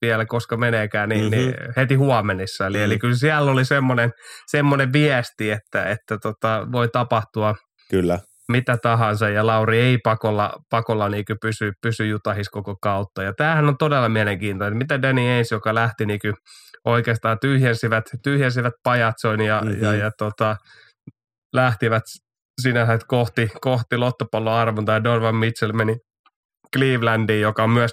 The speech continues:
Speaker 1: Donovan Mitchell loppunut aika huikeasti Clevelandin paidassa, että, et,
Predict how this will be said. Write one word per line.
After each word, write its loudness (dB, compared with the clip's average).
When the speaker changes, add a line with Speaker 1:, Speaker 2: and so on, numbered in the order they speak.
Speaker 1:
Donovan 2
Mitchell -2
loppunut -2
aika 2
huikeasti 2
Clevelandin 0
paidassa, -2
että, -6
et, -6